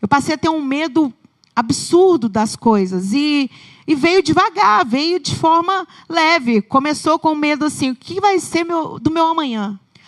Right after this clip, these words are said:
Como que eu vou conseguir, é, me sustentar porque eu perdi X coisas já nessa altura da minha vida? Como que eu vou recomeçar?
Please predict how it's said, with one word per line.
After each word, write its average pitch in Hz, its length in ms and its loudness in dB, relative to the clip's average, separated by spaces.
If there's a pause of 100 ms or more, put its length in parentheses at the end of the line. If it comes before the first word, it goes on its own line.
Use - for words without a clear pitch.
(140)
Como 415 180 -2
que 415 60 2
eu 403 40 2
vou 381 120 2
conseguir, 359 840 -4 (380)
é, 294 240 2
me 294 140 -2
sustentar 320 680 -2
porque 330 260 -4
eu 320 100 0
perdi 302 540 -2
X 370 520 -4
coisas 330 640 -2 (320)
já 320 640 2 (600)
nessa 320 320 0
altura 370 400 2
da 359 80 -4
minha 339 240 0
vida? 220 500 -4 (580)
Como 415 240 0
que 392 100 0
eu 381 140 4
vou 349 380 2 (220)
recomeçar? 349 1000 -2